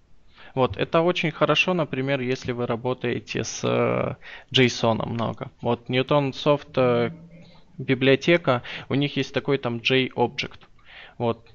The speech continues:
J-Object сейчас переписали с использованием вот индексаторов, что не нужно уже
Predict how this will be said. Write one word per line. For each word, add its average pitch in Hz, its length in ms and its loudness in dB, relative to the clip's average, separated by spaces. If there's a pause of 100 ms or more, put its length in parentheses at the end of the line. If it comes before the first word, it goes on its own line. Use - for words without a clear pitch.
J-Object 147 460 0
сейчас 127 320 -2
переписали 131 640 -2
с - 140 -10
использованием 113 720 -2
вот 117 240 -4
индексаторов, 113 680 -2
что - 220 -6
не 117 120 0
нужно 120 340 0
уже 113 280 0